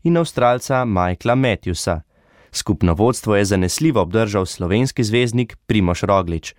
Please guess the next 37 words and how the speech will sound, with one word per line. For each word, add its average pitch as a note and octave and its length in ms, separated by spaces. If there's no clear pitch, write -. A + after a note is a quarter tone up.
V B2 80
boju F2+ 360
za F2 220
rdečo F#2 440
majico C3 500
je B2 140
Jan F2 200
Polan G#2+ 400
skočil A2 460
z E2+ 80
enajstega G2 580
na D#2+ 200
osmo B2 280
mesto, B2 400
Luka F#2+ 280
Mezgec F#2 520
je F#2 80
napredoval F2+ 640
na D#2+ 120
petintrideseto, A#2 1040
Jan B2+ 320
Tratnik B2 480
pa C3+ 120
je C#3 100
zdaj A2 360
enainpetdeseti. E2+ 1000
Današnja F2 400
etapa A#2 380
velja A2+ 380
za A2 120
drugo G#2+ 340
najdaljšo F2+ 560
na F2+ 120
letošnji F#2 520
dirki F#2 340
po - 120
Španiji, A2+ 520